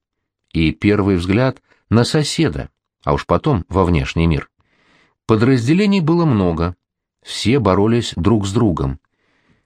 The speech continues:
Следовало найти то главное управление, то главное подразделение,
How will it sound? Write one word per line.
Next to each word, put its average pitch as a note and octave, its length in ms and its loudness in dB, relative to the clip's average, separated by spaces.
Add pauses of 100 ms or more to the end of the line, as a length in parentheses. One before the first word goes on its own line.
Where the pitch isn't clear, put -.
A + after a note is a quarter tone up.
(200)
Следовало G2+ 560 2
найти G2+ 360 0
то A2 240 0
главное F2 600 2
управление, G2 760 0 (480)
то G#2+ 240 2
главное F#2+ 600 2
подразделение, G2 960 0